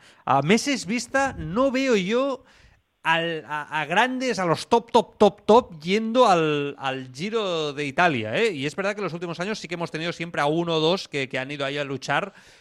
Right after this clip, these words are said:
eh, pero, ostras, no lo acabo de ver. Es verdad que Ineos siempre tiene una gran escuadra y al final siempre hay algunos favoritos, pero de los top cinco,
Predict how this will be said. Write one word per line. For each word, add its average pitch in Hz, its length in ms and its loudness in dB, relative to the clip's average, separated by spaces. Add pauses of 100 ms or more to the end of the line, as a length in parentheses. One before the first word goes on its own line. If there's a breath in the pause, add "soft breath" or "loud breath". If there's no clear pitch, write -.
(100)
eh, 123 280 -6
pero, 139 300 -2
ostras, 170 540 -2 (380)
no 160 280 4
lo 254 80 8
acabo 240 340 4
de 202 120 2
ver. 175 180 2
Es 120 100 -8
verdad 147 160 -4
que 147 100 -4
Ineos 151 300 -2
siempre 131 280 -6
tiene 143 200 -4
una 135 160 -2
gran 139 200 -2
escuadra 147 340 2
y 120 60 0
al 113 80 -6
final 123 280 -8
siempre 131 260 -8
hay 131 40 -4
algunos 131 280 -8
favoritos, 143 420 -4
pero 147 200 0
de 143 60 0
los 139 240 -2
top 254 220 2
cinco, 226 580 -4